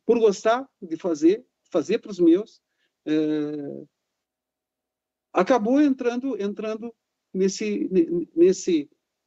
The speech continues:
nesse rol de coisas a serem feitas, tá? É, por quê? Porque existem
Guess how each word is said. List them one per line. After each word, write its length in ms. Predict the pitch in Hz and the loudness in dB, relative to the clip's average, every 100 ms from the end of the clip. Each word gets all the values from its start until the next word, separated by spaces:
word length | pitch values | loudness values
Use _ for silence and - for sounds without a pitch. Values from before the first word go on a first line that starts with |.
| - | -2
nesse 320 | 147 143 185 | -2 2 0
rol 400 | 143 180 220 208 | 4 4 2 -2
de 120 | 147 156 | -10 -14
coisas 400 | 180 185 185 185 | -2 -2 0 -6
a 60 | |
serem 320 | 185 202 196 214 | -6 -4 -4 -6
feitas, 600 | 220 180 165 - - - _ _ | -2 -2 -4 -16 -20 -20 _ _
tá? 240 | 123 127 156 _ _ _ | -8 -6 -8 _ _ _
É, 680 | 131 131 131 131 131 127 120 _ _ _ _ _ | 2 4 4 2 -6 -16 -20 _ _ _ _ _
por 140 | 254 262 | 0 2
quê? 220 | 220 180 | 2 2
Porque 300 | - 190 202 | 0 -10 -10
existem 580 | 185 233 - 277 226 | -10 -12 -2 0 0